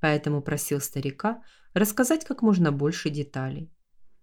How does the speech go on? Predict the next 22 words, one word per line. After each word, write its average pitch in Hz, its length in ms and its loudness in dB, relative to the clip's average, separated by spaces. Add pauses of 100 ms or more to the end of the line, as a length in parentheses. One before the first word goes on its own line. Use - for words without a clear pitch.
Я 208 240 6
и - 20 2
прежде 180 420 2
слышал 139 420 -4
о 135 60 -4
подобных 143 540 -2
историях. 135 600 -6 (480)
О 156 60 -2
дельфинах 175 680 0
писали 277 400 2
ещё 240 240 0
греческие 165 640 0
и 131 80 0
римские 135 400 -2
историки. - 720 -8 (580)
Дельфин 208 400 4
всегда 269 460 2
был 143 180 2
положительным 135 640 -2
героем 143 440 0
их - 280 -6
рассказов. 131 640 -8